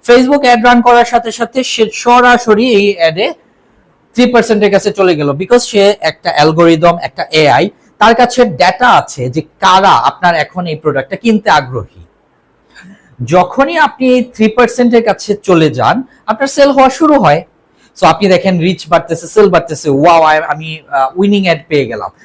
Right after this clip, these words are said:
But সমস্যাটা হচ্ছে এটা মার্কেটের মাত্র থ্রি পার্সেন্ট। আমি যদি হিসেব করি থার্টি সেভেন পার্সেন্ট আর এই সিক্সটি পার্সেন্ট কাস্টমারকে আপনি হারাচ্ছেন, এরা আর দেখতে পাচ্ছে না।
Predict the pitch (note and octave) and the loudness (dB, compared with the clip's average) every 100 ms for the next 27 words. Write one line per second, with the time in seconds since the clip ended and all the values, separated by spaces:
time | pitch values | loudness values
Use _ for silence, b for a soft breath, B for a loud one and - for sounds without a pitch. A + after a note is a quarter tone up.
0 | b F3+ F3 C4 D4 E4 C4+ A3+ - F3 | b -6 -2 0 2 2 0 0 0 -2
1 | E3 E3 D3 E3+ - F#3 D3+ E3+ - G#3 | -2 -2 -2 -2 -4 -6 -4 -4 -2 -6
2 | - G#3 - C3 - A#2+ F2 _ _ _ | -4 -6 -4 -6 -6 -18 -20 _ _ _
3 | b b b b D#3+ A3 C4+ C4 B3+ A#3 | b b b b 2 4 4 4 4 2
4 | A3+ B3 - A#3 F3 F#3 - G#3+ A3 - | 2 0 2 2 4 2 2 0 0 -2
5 | B3 B3 - G3+ F#3 G#3+ - G#3 F#3+ - | 0 0 0 0 0 -2 0 -2 -2 -4
6 | G#3+ A3 A#3+ A#3 - - _ _ _ _ | -2 2 2 -2 -8 -20 _ _ _ _
7 | _ _ _ _ _ b b b b C#3 | _ _ _ _ _ b b b b 0
8 | D3+ D3+ - C4+ - - - C4 A3 F#3 | 2 0 -2 -4 -4 -8 -2 -2 0 -2
9 | - F3+ C3 G2 E3 C#3+ - F#3 F3 F3 | -2 -4 -6 -4 -4 -4 -4 0 0 0
10 | G3+ B3 - - - F3+ D4 - _ _ | -2 0 0 -2 -6 -4 -4 -6 _ _
11 | _ _ _ _ - E3+ D#3+ - - A#2+ | _ _ _ _ 0 2 2 0 -10 -12
12 | F2+ - - D#3 F3 G3+ A3+ C#3+ C#3+ D#3+ | -12 -16 -6 0 2 2 2 2 2 2
13 | F3 - C#3+ C#3+ - D3 C#3 - - C3 | -2 -8 -8 -6 -8 -2 -2 -4 -12 -12
14 | F2 | -12